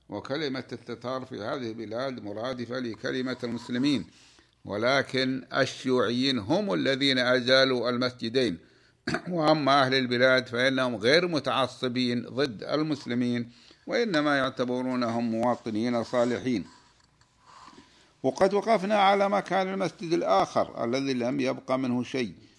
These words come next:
ولا علامة من العلامات، فقد أزيل مع الحي الذي يقع فيه،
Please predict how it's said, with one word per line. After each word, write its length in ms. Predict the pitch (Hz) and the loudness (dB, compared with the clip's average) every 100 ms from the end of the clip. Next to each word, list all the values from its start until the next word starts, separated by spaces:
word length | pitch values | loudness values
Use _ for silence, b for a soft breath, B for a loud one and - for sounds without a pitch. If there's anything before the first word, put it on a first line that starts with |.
| _ | _
ولا 340 | - 214 226 202 | 0 2 6 6
علامة 540 | 165 175 185 170 139 | 6 6 4 4 2
من 180 | 160 147 | 2 -2
العلامات، 680 | 120 147 147 147 185 131 - | 0 0 2 2 2 0 -2
فقد 320 | - - 120 123 | -12 -2 -2 0
أزيل 580 | 135 123 180 180 143 | -2 0 2 2 2
مع 280 | 139 214 240 | 0 2 4
الحي 640 | 220 160 208 233 208 196 139 | 4 2 2 2 0 -4 -2
الذي 380 | 139 139 127 | -2 0 0
يقع 320 | 127 - 120 117 | 0 0 0 -2
فيه، 280 | 180 135 | -2 -4